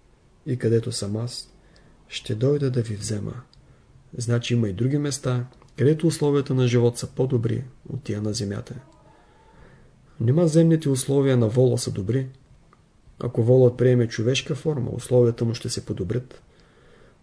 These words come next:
Ако и рибата мине в човешка форма, и нейните условия ще се подобрят. Христос дойде на земята, за да извади човека от земните условия, да го преобрази, да му даде нова форма,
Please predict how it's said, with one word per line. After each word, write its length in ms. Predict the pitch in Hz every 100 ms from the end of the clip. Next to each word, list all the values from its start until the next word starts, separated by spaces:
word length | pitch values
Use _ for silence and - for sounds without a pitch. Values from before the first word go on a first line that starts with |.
| _ -
Ако 240 | 127 127
и 100 | 117
рибата 320 | 170 180 151
мине 240 | 131 135 123
в 140 | 117
човешка 440 | - 113 123 - 156
форма, 380 | - - - - - - _ _ -
и 140 | 123
нейните 380 | 110 147 156 156
условия 440 | 160 151 123 110
ще 140 | 120 -
се 180 | - -
подобрят. 580 | 107 101 117 - - _ _ _ _ _ _ _ _ - - - - - -
Христос 500 | - 135 - 185 170
дойде 300 | 156 139 147
на 100 | 135
земята, 440 | 120 117 123 123
за 140 | 113 110
да 80 |
извади 320 | 107 110 120 113
човека 420 | 117 113 113 110
от 100 | 104
земните 420 | 120 131 127 127
условия, 500 | 123 - 123 113 - - - - -
да 140 | 120 117
го 140 | 117
преобрази, 600 | - 110 104 107 110 131 - - - - - - -
да 160 | 127 120
му 100 | 117
даде 260 | 110 113 107
нова 280 | 113 127
форма, 480 | 131 139 139 135 135